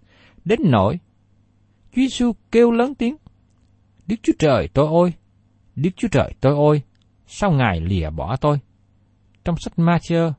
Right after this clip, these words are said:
đoạn hai mươi bảy câu bốn mươi sáu. Kẻ thù nghịch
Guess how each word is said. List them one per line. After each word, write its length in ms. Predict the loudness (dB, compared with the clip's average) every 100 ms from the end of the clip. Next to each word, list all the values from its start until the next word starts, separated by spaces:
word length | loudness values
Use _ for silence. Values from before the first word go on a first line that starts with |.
| _ -12
đoạn 200 | -10 -8
hai 160 | -4
mươi 120 | -2 -2
bảy 280 | -4 -8 -10 -4
câu 220 | -2 -2
bốn 280 | -2 -2 -2
mươi 80 |
sáu. 280 | -2 -2 -4 -6 _ _ _ _ _ _ _ _ _ _ _ _ _ _ _ -4
Kẻ 120 | -4 0
thù 220 | 0 0
nghịch 240 | 0 0